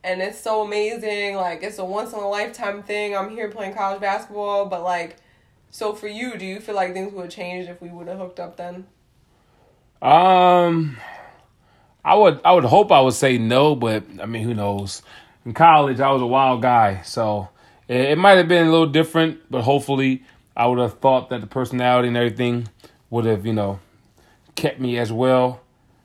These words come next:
Speaker 2: I, I, I really do hope that the answer would be yes, but I don't, I hate doing that what ifs 'cause I don't know. I wasn't there, you know. People always say, "Well, what, what would you do if this happened?" I don't know. I, it happened. Like, I hate that what if stuff.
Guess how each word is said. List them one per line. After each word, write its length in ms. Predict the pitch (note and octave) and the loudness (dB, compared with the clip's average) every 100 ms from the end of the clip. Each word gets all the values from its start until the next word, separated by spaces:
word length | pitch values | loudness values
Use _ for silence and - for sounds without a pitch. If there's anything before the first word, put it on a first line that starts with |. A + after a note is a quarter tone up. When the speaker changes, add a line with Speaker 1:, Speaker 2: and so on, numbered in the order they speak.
| _ | _
Speaker 2:
I, 100 | A#2+ C#3 | 4 8
I, 240 | E3+ E3+ | 10 10
I 160 | F3 E3 | 8 6
really 240 | F3 G3+ E3 | 6 6 6
do 240 | D3 D3+ | 6 4
hope 320 | C3 C3+ A2+ | 6 2 0
that 240 | A#2 A#2 A2 | -2 -2 -2
the 120 | A#2 | -2
answer 200 | A#2 A2 | -2 -4
would 100 | G#2 | -4
be 80 | G#2+ | -2
yes, 380 | G#2+ G#2+ G2+ - - - _ | 0 0 -2 -6 -20 -20 _
but 220 | B2+ B2+ | 2 4
I 160 | - D#3+ | 6 6
don't, 200 | D#3+ D3 | 6 6
I 80 | |
hate 180 | D#3 D#3 | 6 4
doing 260 | C3+ C3 B2+ | 2 0 2
that 180 | B2+ A#2+ | 2 2
what 160 | B2 | 2
ifs 240 | B2 A#2+ - | 2 2 -2
'cause 340 | B2+ A#2 G2+ - _ - - | -2 -2 -4 -12 _ -10 -2
I 100 | D#3 | 2
don't 180 | A#2+ | 2
know. 80 | G#2+ | 4
I 80 | B2 | 6
wasn't 260 | C#3+ C#3 D#3+ | 6 6 8
there, 360 | E3 C3 G#2 - | 6 6 0 -4
you 200 | C3 C3 | 0 4
know. 200 | B2 A#2+ | 4 4
People 200 | D3+ D3 | 4 4
always 200 | C#3+ C#3+ | 4 4
say, 200 | D3+ D3+ | 2 4
"Well, 320 | D#3+ D#3+ D#3 - - | 2 2 -2 -14 -12
what, 160 | G#3 A#3+ | -2 2
what 160 | B3+ | 4
would 100 | B3+ | 4
you 60 | F#3+ | 2
do 120 | G3+ | 0
if 60 | G#3+ | 0
this 140 | A3 | 2
happened?" 300 | E3 A#2+ F2+ F2 | 4 4 2 0
I 120 | F#3 | 2
don't 100 | D#3 | 4
know. 180 | D3+ F#3+ C#3+ | 6 4 2
I, 340 | A#2 C3+ C#3+ D3+ | 2 4 4 4
it 60 | |
happened. 560 | D#3 A3+ F3 B2 A2 - - _ _ _ | 8 8 6 -2 -6 -14 -20 _ _ _
Like, 300 | B2 A#2+ A#2 | 2 2 6
I 160 | D3 | 6
hate 260 | D3 D3+ - | 6 2 2
that 240 | C3 B2 A2+ | 2 2 2
what 200 | B2 A#2+ | 2 2
if 180 | A#2+ | 0
stuff. 480 | - A#2+ G#2+ F#2 - | -2 -4 -4 -6 -16